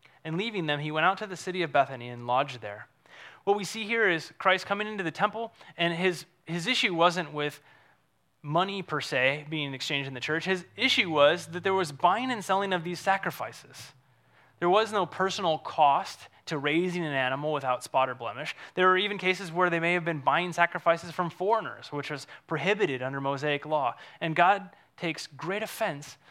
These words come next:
at these unacceptable sacrifices, and he cleanses the temple and drives them out,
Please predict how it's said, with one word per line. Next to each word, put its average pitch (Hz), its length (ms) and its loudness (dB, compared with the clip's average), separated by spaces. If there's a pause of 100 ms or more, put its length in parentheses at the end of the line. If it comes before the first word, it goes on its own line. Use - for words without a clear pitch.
(140)
at 156 160 0
these 165 260 -4 (240)
unacceptable 185 600 -2
sacrifices, 131 800 -8 (200)
and 165 120 -4
he 170 140 -2 (180)
cleanses 240 460 2
the 165 80 -6
temple 165 300 0
and 160 120 0
drives 185 420 -2
them 185 140 -4
out, 147 320 -2